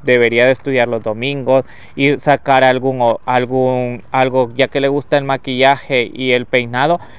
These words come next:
puede sacar algo de cosmetología, que al final y al cabo, mientras son jóvenes, pueden prepararse, y eso también lo diría para Kaylee también, ¿verdad?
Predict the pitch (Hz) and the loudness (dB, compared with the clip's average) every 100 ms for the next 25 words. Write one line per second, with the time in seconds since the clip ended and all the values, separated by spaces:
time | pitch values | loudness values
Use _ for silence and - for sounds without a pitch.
0 | - - 165 156 - 135 139 139 135 143 | -20 2 4 4 2 2 4 4 4 4
1 | 139 - 131 131 - 113 113 135 165 107 | 4 0 -2 -2 -2 0 0 -2 -2 -2
2 | - - - - 123 113 131 120 123 139 | -8 -20 -8 0 0 0 -6 -4 0 0
3 | 135 135 139 131 123 120 113 120 120 131 | 2 2 2 0 -4 -4 -4 -6 -2 0
4 | 147 156 151 147 135 127 127 120 123 156 | 0 -2 -2 -2 0 -4 -4 2 2 2
5 | - 147 - - - 151 147 156 165 160 | -2 -8 -8 -16 0 0 0 -2 -2 -2
6 | 147 160 175 147 127 127 - 123 113 120 | -2 -2 0 0 2 2 2 0 2 -2
7 | 117 110 - 107 107 120 139 117 110 107 | -2 -6 -6 -6 -4 -6 -4 -6 -6 -12